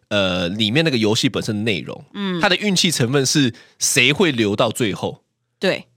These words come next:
Speaker 1: 对，我，我，我举个假设例子啊，如果老头留到最后，
Speaker 2: 嗯。
Speaker 1: 你一定赢啊。
Speaker 2: 对啊，
Speaker 1: 对不对？
Speaker 2: 因为他可能就跑不快，打不赢。
Speaker 1: 对，啊，如果是
Speaker 2: 对。
Speaker 1: 那个女，女生留到最后，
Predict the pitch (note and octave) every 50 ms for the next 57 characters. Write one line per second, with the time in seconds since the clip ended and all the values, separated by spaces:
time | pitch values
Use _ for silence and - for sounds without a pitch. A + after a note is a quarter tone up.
0 | _ _ D#3 D3+ - C#3+ D3 D3+ D3 D#3 - D3+ C3+ - - C3+ D3+ D3+ - B2
1 | G2+ G#2 G2+ - - G2 F#2+ G2 C#3+ A#2+ A#2 A#2+ G#2+ F#2 F#2 D#2+ E2 G#2+ B2+ B2
2 | A2 G2 F#2+ E2+ F2+ - - G2 F#2 G2 G2 G#2+ G#2+ - G#2+ G2 E2 F#2+ E2 D2
3 | - - _ _ _ _ - G2 G2 G#2+ A#2+ G#2+ F2+ C2 C2+ C2+ - - - _
4 | _ _ _ - F3 D#3+ C3+ A#2+ A#2+ - F3 - _ - - G3 A3 G#3+ G#3 G3+
5 | F#3+ E3+ D3 C#3+ D3 F3+ G3+ G#3 E3 - - D3 C#3 - G#3 E3+ E3 - F2+ -
6 | - E3+ E3 - - - F#3 - _ - E3 D#3+ C3 A2 G2+ - _ C#3+ D#3 D#3+
7 | E3 D#3 C#3 A#2 - E3+ D3+ C#3 B2+ G2 - _ _ _ _ _ C#3 C#3 B2+ A#2+
8 | A2+ - - - B2+ B2 A2+ G#2 G2 - _ A#2+ A#2+ A#2 G#2+ G2 G2 - - C3+
9 | C3 C3+ B2+ G#2+ G2 A2+ A2+ - G#2+ F#2 - G2+ E2+ - -